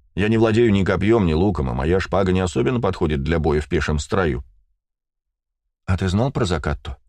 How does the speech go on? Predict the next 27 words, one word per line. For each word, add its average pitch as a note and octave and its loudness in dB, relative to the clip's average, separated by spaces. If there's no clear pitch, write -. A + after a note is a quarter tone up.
«Ну, F#2+ -2
были G#2+ -2
кое-какие D2 -4
намёки. C2 -6
Осперо A2+ 2
однажды F2 0
назвал F2+ 2
его F2 2
Эмратуре. F#2+ 0
И F#2 0
я F2 2
знал, F2+ 0
что D2+ -4
они D#2 0
с D2+ -6
отцом D#2 -2
участвовали F2 -2
в E2 -2
нескольких D#2+ -4
войнах, F2+ 0
но C2 -6
Закатту D#2+ -2
никогда D2+ -2
об D2+ 0
этом E2 -2
не E2+ 0
говорил. G2 0